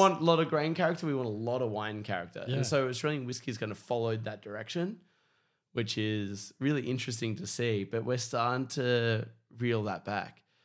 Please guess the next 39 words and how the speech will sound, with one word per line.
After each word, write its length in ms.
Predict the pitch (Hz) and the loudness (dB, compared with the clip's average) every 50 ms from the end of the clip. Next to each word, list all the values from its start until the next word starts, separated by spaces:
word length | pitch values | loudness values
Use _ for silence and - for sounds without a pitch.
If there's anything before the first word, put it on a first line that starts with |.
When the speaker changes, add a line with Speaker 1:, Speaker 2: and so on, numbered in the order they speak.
| _ _ _ _ _ _ | _ _ _ _ _ _
Speaker 1:
And 120 | - 135 | 0 0
it's 140 | 127 123 139 | 0 0 0
really 180 | 151 151 156 147 | 0 2 2 0
exciting 360 | 139 - - 127 123 127 120 | 0 0 0 0 2 2 0
to 80 | 117 113 | -2 -2
see 580 | - - 117 113 110 107 107 110 107 101 - _ _ _ _ _ _ _ _ _ _ _ _ _ _ _ _ _ _ _ _ | -2 0 0 0 0 0 -2 -4 -6 -6 -8 _ _ _ _ _ _ _ _ _ _ _ _ _ _ _ _ _ _ _ _
people 240 | 139 143 135 139 127 | -4 -2 -2 0 0
like 220 | 107 104 - - | -2 -2 -4 -4
Kinglake 580 | - 127 123 117 110 107 107 110 110 110 110 - | -4 -2 -2 0 0 -2 -2 -2 -2 -4 -4 -6
and 580 | - 101 104 101 98 98 98 101 98 92 - - | -6 -6 -4 -4 -4 -4 -4 -4 -6 -6 -10 -12
Cape 280 | - - 117 113 110 - | -8 -6 -6 -6 -6 -6
Byron 460 | - 107 107 104 107 104 104 101 98 98 | -4 -4 -2 -2 -4 -4 -6 -6 -6 -4
letting 280 | 110 120 117 117 117 | -2 -2 -2 -2 -2
the 80 | 104 92 | -4 -4
spirit 400 | - - - 113 107 101 98 - | -4 -4 -4 -2 -2 -2 -2 -4
speak, 440 | - - - 110 104 104 104 - 110 | -6 -4 -2 -2 -2 -2 -4 -6 -6
and 120 | 101 98 | -6 -6
Spring 300 | - - - 123 113 113 | -6 -4 -2 -2 -2 -2
Bay 240 | 104 107 104 104 101 | -2 -2 -2 -2 -2
as 140 | 95 95 101 | -4 -6 -6
well, 120 | 107 104 | -6 -4
letting 260 | 104 120 123 127 120 | -4 -2 -2 -2 -2
the 60 | 110 | -4
spirit 480 | 110 - - - 117 110 104 104 101 - - _ _ _ _ _ _ _ _ - | -4 -6 -6 -4 -2 -2 -2 -2 -4 -8 -12 _ _ _ _ _ _ _ _ -4
really 320 | 120 120 117 113 104 104 | 0 2 2 2 2 0
hold 400 | 98 - - 117 107 107 104 104 | -2 -2 0 0 0 0 0 -2
that 240 | 107 104 101 - - | -2 -2 -2 -4 -6
place. 540 | - - 107 107 104 - - - - - - _ _ _ _ _ _ _ _ _ _ - | -6 -4 -4 -2 -2 -4 -6 -8 -10 -12 -12 _ _ _ _ _ _ _ _ _ _ -4
Uh, 100 | 107 104 101 | -4 -2 -2
Fleurieu 440 | - - 147 151 143 135 117 104 | 0 2 4 4 6 6 4 4
is 120 | 101 98 113 | 2 0 0
another 260 | 110 110 117 113 113 | 0 0 2 2 0
one 140 | 104 98 95 | 0 0 -2
of 80 | 92 | -4
those 320 | 90 87 80 67 64 - - | -4 -6 -6 -6 -6 -6 -4
that 240 | 101 98 - - 104 | -4 -4 -4 -4 -4
lets 260 | 107 107 - - - | -4 -4 -4 -6 -6
the 80 | 104 | -4
spirit 400 | - - - - 113 104 - - | -6 -6 -4 -4 -4 -4 -6 -6